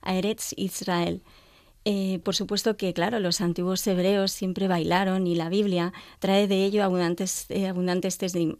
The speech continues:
testimonios. Hoy en día, unos trescientos mil israelíes asisten regularmente a cursos de baile folclórico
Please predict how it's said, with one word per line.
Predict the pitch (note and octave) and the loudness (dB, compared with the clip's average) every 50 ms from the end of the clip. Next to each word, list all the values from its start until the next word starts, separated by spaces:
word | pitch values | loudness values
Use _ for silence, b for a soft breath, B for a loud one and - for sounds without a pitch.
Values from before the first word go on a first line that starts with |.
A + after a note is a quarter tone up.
| E3+ | -4
testimonios. | - F3+ F3 - F#3 E3+ G3 A#3 C4+ A3+ E3+ D#3+ - B B B B B B | -2 -2 -2 0 0 2 2 2 2 2 0 -2 -6 B B B B B B
Hoy | - G#3 G#3 A#3 | -2 0 2 2
en | A#3 A#3 | 2 2
día, | A#3 A#3+ B3+ C4 B3+ | 2 2 2 2 2
unos | A#3 G3+ F#3 F#3 - | 2 2 0 0 -2
trescientos | - F#3+ F3+ - F#3+ F#3 - F#3 F3+ - | -4 -6 -6 -6 -6 -4 -4 -4 -4 -2
mil | G#3 A3+ A#3+ A#3+ | 0 2 2 2
israelíes | A#3+ A#3 G#3 G#3 F#3+ F#3 F#3 G3+ A#3 A#3+ A3 A3+ A#3 - - - | 0 0 0 0 2 2 2 2 2 2 0 0 -2 -6 -6 -4
asisten | - G3 G3 - A#3+ A3+ - - B3 B3+ | -2 -2 -2 -2 -4 -4 -4 -2 -2 -2
regularmente | A#3 A3 F#3+ F#3+ F#3 F#3 F#3 G3 F#3+ G3 G3 G3 - | 0 0 0 2 2 2 2 0 0 -2 -2 -2 -2
a | G3+ F#3 | -2 -2
cursos | F3 - G#3+ A3+ A3+ - - A3+ A3 A3 G#3+ | -2 0 -2 0 0 -2 -2 -2 -4 -4 -2
de | - F3+ | -2 0
baile | F3+ F#3 G3+ G#3+ G#3+ A3 G#3+ | 2 2 2 2 2 0 -2
folclórico | - - F#3 E3+ - G3+ G#3+ A3+ A3+ A3 - A#3 B3+ | -2 -4 -6 -4 0 0 0 0 0 -2 -4 -6 -8